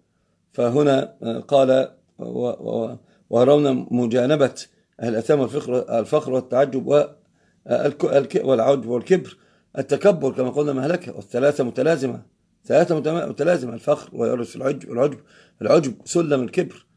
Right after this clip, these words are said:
وقال النبي صلى الله عليه وسلم: "لا يدخل الجنة م-، م-، من كان في قلبه مثقال ذرة من كبر". لا يدخل الجنة مثقال ذرة من كبر.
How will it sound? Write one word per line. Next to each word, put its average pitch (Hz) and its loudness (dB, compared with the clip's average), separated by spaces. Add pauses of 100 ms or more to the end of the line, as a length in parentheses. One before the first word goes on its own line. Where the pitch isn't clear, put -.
(400)
وقال 131 2
النبي 117 -4
صلى - -10
الله - -8
عليه 139 -2
وسلم: 120 -2
"لا 120 -2
يدخل 117 -8
الجنة 127 -2
م-، 117 -4 (120)
م-، 117 -8 (320)
من 113 -2
كان 139 2
في 117 -4
قلبه 127 0
مثقال 139 2
ذرة 123 -2
من 123 -2
كبر". 107 -10 (480)
لا 117 2
يدخل 110 -2
الجنة 139 -2 (260)
مثقال 127 4
ذرة 131 2
من 127 -2
كبر. 135 -4